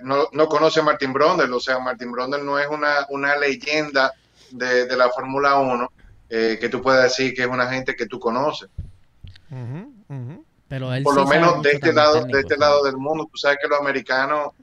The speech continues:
Speaker 1: eh, tienen, eh, eh, eso así que conocen
Speaker 3: Todavía
Speaker 1: a lo
Speaker 3: no
Speaker 1: que
Speaker 3: sé.
Speaker 1: le, cuando le da la gana y a lo que le da la gana también.
Speaker 3: Sí, todavía ellos no tienen ese click.
Speaker 2: Sí.
Speaker 3: Ellos, lo-, los pocos que
Speaker 2: Ujú.
Speaker 3: ven Fórmula uno son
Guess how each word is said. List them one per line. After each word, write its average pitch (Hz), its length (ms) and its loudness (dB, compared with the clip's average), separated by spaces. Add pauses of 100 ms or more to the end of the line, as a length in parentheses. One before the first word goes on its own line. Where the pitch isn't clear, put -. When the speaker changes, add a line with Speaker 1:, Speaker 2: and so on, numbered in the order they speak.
(200)
Speaker 1:
eh, 117 640 -4 (100)
tienen, 127 880 -6
eh, 113 300 -4
eh, 117 180 -6
eso 131 320 -2
así 135 360 -2
que 123 360 0 (380)
conocen 139 440 4
Speaker 3:
Todavía - 20 6
Speaker 1:
a 156 40 2
lo 151 80 4
Speaker 3:
no 160 60 -2
Speaker 1:
que 143 80 0
Speaker 3:
sé. - 40 -2
Speaker 1:
le, 135 140 2
cuando 135 280 0
le 131 120 2
da 131 100 2
la 143 140 6
gana 147 280 2
y - 40 -4
a 135 80 0
lo 127 120 -2
que 127 100 -6
le 123 80 0
da 123 100 2
la 123 120 2
gana 123 280 2
también. 117 480 -4 (140)
Speaker 3:
Sí, 165 200 -6
todavía 151 260 2
ellos 175 160 -2
no 190 100 -8
tienen 190 240 -6
ese 185 240 -2
click. 180 340 -4 (340)
Speaker 2:
Sí. 127 120 -6
Speaker 3:
Ellos, 165 420 -2
lo-, 156 200 -4
los 156 160 -4
pocos 180 260 0
que 214 100 -4
Speaker 2:
Ujú. 202 60 -2
Speaker 3:
ven 196 80 -6
Fórmula 196 340 -4
uno 202 160 -6
son 208 340 -10